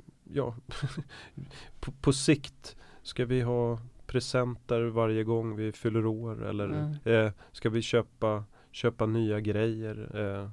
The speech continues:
Speaker 1: varje gång
Speaker 2: Mm.
Speaker 1: något går sönder eller, eh, så. Mm.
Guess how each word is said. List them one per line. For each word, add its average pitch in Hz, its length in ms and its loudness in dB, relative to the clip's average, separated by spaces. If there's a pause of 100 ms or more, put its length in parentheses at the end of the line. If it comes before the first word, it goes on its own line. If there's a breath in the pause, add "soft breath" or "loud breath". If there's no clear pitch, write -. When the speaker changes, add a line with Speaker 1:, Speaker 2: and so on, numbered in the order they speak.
Speaker 1:
varje 104 240 0
gång 104 240 2
Speaker 2:
Mm. 139 160 -2
Speaker 1:
något 110 160 0
går 107 120 -2
sönder 101 400 0
eller, 95 300 -4 (460 loud breath)
eh, - 240 -6
så. - 220 -8 (180)
Mm. 107 180 -6